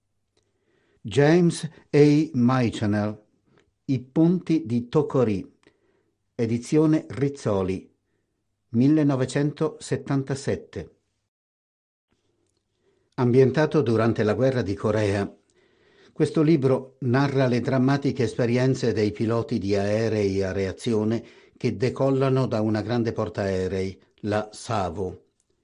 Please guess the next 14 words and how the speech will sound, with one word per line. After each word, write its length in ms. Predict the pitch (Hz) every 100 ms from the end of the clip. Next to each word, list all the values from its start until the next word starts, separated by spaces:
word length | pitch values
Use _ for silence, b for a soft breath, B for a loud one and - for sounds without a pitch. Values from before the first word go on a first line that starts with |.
| _ _ _ _ _ _ _ _
I 120 | - 135
pericolosi 880 | 151 139 139 139 143 127 104 120 -
e 100 | 127
sempre 400 | - 151 139 131
imprevedibili 800 | 120 120 117 120 131 131 101 107
atterraggi 800 | - 117 101 110 107 82 98 95
sulla 340 | - 107 104
nave 460 | 104 110 98 95 85
che 180 | 104
rolla 480 | 95 110 113 104 98
nel 180 | 95 95
mare 320 | 101 113 107
in 140 | 98 87
tempesta, 760 | 101 98 117 101 - 98